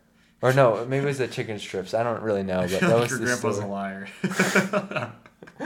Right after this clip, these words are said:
Speaker 1: He tells that story every time we go by Red Robin, and I've never eaten there because of that story.
Speaker 2: Have you
Speaker 1: No,
Speaker 2: ever
Speaker 1: I've
Speaker 2: heard
Speaker 1: just
Speaker 2: of,
Speaker 1: never
Speaker 2: have
Speaker 1: eaten
Speaker 2: you ever
Speaker 1: there.
Speaker 2: heard of the gas station called Goo Goo Gas Station or Goo Goo Gas?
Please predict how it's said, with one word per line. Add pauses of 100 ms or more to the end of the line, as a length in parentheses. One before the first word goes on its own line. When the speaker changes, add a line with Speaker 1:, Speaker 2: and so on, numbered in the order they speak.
(160)
Speaker 1:
He
tells
that
story
every
time
we
go
by
Red
Robin, (100)
and
I've
never
eaten
there (140)
because
of
that
story. (240)
Speaker 2:
Have
you
Speaker 1:
No,
Speaker 2:
ever
Speaker 1:
I've
Speaker 2:
heard
Speaker 1:
just
Speaker 2:
of,
Speaker 1:
never
Speaker 2:
have
Speaker 1:
eaten
Speaker 2:
you
ever
Speaker 1:
there.
Speaker 2:
heard
of
the
gas
station
called
Goo
Goo (120)
Gas
Station
or
Goo
Goo
Gas?